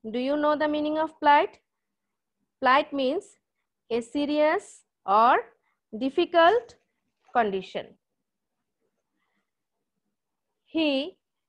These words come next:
depicted these extremely shocking pictures with human compassion. We have already known about the meaning of compassion.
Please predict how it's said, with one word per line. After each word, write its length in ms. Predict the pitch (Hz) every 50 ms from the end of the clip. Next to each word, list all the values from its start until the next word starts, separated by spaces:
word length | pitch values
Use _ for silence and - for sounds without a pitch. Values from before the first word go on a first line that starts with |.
| _ _ _ 208
depicted 760 | 202 262 240 254 - 269 - _ 320 311 320 311 269 208 190
these 380 | 220 220 226 269 294 - _ _ _ -
extremely 540 | 240 - _ _ 311 320 320 320 320 330
shocking 460 | 302 - - 277 262 262 - 269 262 240
pictures 600 | - 254 247 - - 233 190 170 214 254 - _
with 300 | - 190 220 233 240 233 - _
human 340 | - 285 294 285 302 294 285
compassion. 680 | - 240 208 196 - 202 185 185 - - 175 165 185 190 _ _ _ _ _ _ _
We 120 | - 247
have 320 | 262 254 262 247 247 240 254
already 640 | 247 240 233 233 240 240 233 254 254 240 247 214 - -
known 360 | - 233 226 233 240 247 233
about 280 | 233 214 220 233 226 214
the 100 | 233 226
meaning 300 | 226 226 226 226 226 226
of 180 | 233 226 _
compassion. 580 | - 202 202 196 196 202 196 - 226 226 277